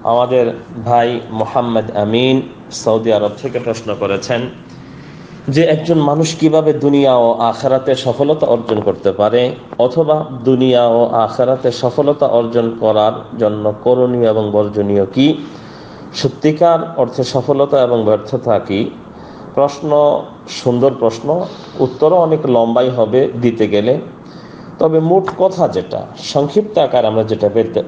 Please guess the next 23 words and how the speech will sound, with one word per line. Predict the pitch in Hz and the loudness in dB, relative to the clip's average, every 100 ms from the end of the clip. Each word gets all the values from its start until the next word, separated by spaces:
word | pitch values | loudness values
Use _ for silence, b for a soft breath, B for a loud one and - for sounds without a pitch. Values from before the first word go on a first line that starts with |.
| 107 | -2
বলতে | 113 110 101 | -2 0 0
পারি | 101 113 165 | 0 0 0
তা | 156 | 0
হচ্ছে | 147 156 - 175 175 - - - B B B B B - 107 | 0 -2 0 2 2 -2 -16 -20 B B B B B -6 -4
যে | 110 117 117 117 113 113 - B B B - - | 0 2 2 2 0 -4 -14 B B B -8 -2
আল্লাহ | 139 139 | 2 2
রাব্বুল | 131 131 | 2 2
আলামিন | 117 113 117 139 147 143 - - | 2 4 2 2 0 0 -8 -4
পবিত্র | 147 131 - 123 123 | -2 0 0 0 2
কালামে | 120 117 113 113 | 2 2 2 0
পাকে | 117 117 117 | 0 0 0
আমাদেরকে | 107 107 113 110 110 113 | 0 0 -2 -2 -4 -6
স্পষ্টভাবে | - 135 131 - 113 107 101 | -4 -4 -2 0 2 2 0
বলে | 104 104 | 0 0
দিয়েছেন | 101 131 135 196 233 | 2 0 0 -2 -2
এবং | 147 139 147 - - | -2 0 -2 -4 -2
ছোট্ট | 147 - 120 | -2 0 -2
একটি | 113 123 | 0 -4
সূরাও | - 113 110 113 | -2 0 2 2
নাজিল | 110 98 98 90 | 0 -2 -4 -4
করেছেন। | 104 110 113 151 - - B B B B B B B B - - - - - - - - - | 0 0 0 -4 -4 -12 B B B B B B B B -20 -20 -18 -20 -20 -20 -18 -16 -8
সেই | - 160 | 0 2
সূরাটি | 147 160 147 143 143 156 156 - | 2 2 4 2 2 0 0 -4